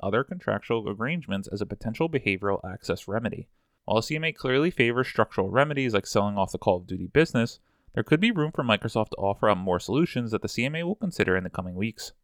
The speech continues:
The C M A's findings are only provisional for now, but it's a blow to Microsoft's plans to acquire Activision Blizzard. The software giant is facing regulatory scrutiny around the world, with the F T C suing to try and block the deal late last year.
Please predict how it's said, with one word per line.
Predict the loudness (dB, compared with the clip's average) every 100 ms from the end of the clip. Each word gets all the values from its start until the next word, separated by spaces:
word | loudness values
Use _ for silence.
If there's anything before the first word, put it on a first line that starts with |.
| _ _ _
The | -4
C | 0
M | 2
A's | 2 2
findings | 0 0 0
are | 2
only | 2
provisional | 0 2 2 2 0
for | 2 2
now, | 2 0 0
but | 0
it's | 2
a |
blow | 4 4
to | 4 0
Microsoft's | -2 0 0 0
plans | -2 -2 -2 -6
to | -10
acquire | -6 2 4 4
Activision | 2 -2 -4 -4 -4
Blizzard. | -2 -2 -4 -10 _ _ _
The | 0
software | 6 8 6
giant | 6 4 2
is |
facing | 2 2 2 -2
regulatory | 2 2 2 -2 0 -2
scrutiny | -4 -4 -4 0 0
around | 2 0
the | 2
world, | 4 4 4 -6 -10
with | -8
the | 0 0
F | 0
T | -2
C | -2 -2
suing | -2 -2 -2 -2
to | -4
try | 0 2 2
and | 4
block | 2 2
the | -4
deal | -2 0
late | -2 -4
last | -8 -8 0
year. | 2 0